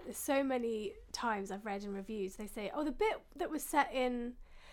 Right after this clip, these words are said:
Ghana or China or, uh, I can't remember, there was somewhere else recently that I read it. That was really, really engaging. But when they got to America or Britain, oh, I was less interested." And it's like,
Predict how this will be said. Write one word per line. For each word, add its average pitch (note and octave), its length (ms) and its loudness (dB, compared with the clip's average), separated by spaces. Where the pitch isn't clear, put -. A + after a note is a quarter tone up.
Ghana F#3+ 560 4
or F#3+ 140 -4
China G3 720 -2
or, F#3 480 -2
uh, C4 40 -6
I F#3+ 560 -6
can't - 280 -10
remember, G#3+ 240 -6
there A3 120 -6
was G#3+ 80 -10
somewhere A#3 280 -4
else A3 240 -8
recently - 360 -8
that F#3+ 120 -4
I G3 40 -4
read G3+ 240 -6
it. - 140 -10
That F#4 180 8
was D4+ 140 4
really, D4 300 6
really B3 260 4
engaging. A#3 560 2
But - 140 -6
when F4 140 4
they A4+ 120 6
got - 180 4
to D4+ 80 -2
America C4+ 480 4
or F#3+ 80 0
Britain, A3 540 -4
oh, F#4 140 4
I F4 80 4
was D#4 160 -4
less D#4 180 2
interested." B3+ 520 -2
And A3 80 -6
it's - 180 -8
like, - 160 -4